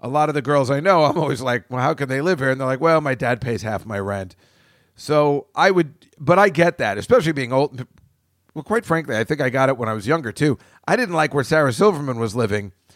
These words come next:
She used to live on the Lower East Side, but, but that woman had balls her entire goddamn life. She used to live be-, um, between eighth and ninth Street on Second Avenue. I'm like, "Dude, are you sure you want to live here in this creepy apartment?" But she loved it there.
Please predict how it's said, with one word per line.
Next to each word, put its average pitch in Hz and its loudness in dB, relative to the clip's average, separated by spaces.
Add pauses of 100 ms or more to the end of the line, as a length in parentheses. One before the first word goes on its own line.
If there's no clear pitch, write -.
(200)
She - -6
used 226 0
to 170 0
live 165 4
on 156 0
the 151 0
Lower 151 4
East 131 -4
Side, 151 2
but, 147 -2
but 180 2
that 196 4
woman 170 2
had 139 0
balls 135 4
her 120 -2
entire 127 -2
goddamn 113 -4
life. 117 -2 (560)
She - -2
used 170 2
to 156 0
live 151 4 (100)
be-, 139 -2
um, 123 0
between 135 -2
eighth 147 0
and 151 -2
ninth 143 0
Street 135 2
on 110 2
Second 131 0
Avenue. 123 4
I'm 110 -2
like, 120 0
"Dude, 131 -4
are - -6
you 151 -4
sure 165 -4
you 165 0
want 147 0
to 131 -2
live 135 2
here 147 4
in 131 2
this 110 -4
creepy 160 -4
apartment?" 139 0 (440)
But 139 -10
she 190 -4
loved 247 4
it 170 0
there. 107 -2